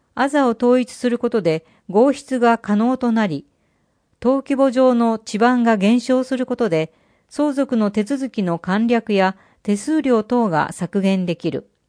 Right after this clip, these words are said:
議案第八十六号、令和五年度筑西市一般会計補正予算第六号、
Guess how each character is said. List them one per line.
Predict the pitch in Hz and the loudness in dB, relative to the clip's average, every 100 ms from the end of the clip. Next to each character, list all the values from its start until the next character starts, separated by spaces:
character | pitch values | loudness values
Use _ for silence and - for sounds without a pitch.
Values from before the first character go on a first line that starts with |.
| _ _ _ _ _ _ _ _ _ _ _ _ _ _ - | _ _ _ _ _ _ _ _ _ _ _ _ _ _ -4
議 | 214 | 0
案 | 269 311 | 0 2
第 | 285 262 | 2 2
八 | 175 175 254 | 0 -2 -4
十 | 247 262 | -2 0
六 | 247 240 220 | 0 0 -2
号、 | 147 131 - _ _ _ _ - | 0 0 -2 _ _ _ _ 0
令 | 285 302 | 2 4
和 | 269 | 4
五 | 214 220 | 2 2
年 | 254 226 | 2 2
度 | 170 156 | 2 0
筑 | - - 277 | -2 -6 -2
西 | 302 285 | 2 2
市 | 269 190 170 190 | 2 -2 -2 -4
一 | 190 | -2
般 | 277 285 | -2 0
会 | 285 277 254 | 2 0 2
計 | 175 165 | 0 0
補 | 180 | 0
正 | - 262 | 0 0
予 | 247 233 | 2 0
算 | - 165 147 151 | -2 -4 -4 0
第 | 254 196 - | 0 0 0
六 | 160 165 262 | -2 0 -2
号、 | 175 139 - | 0 0 -2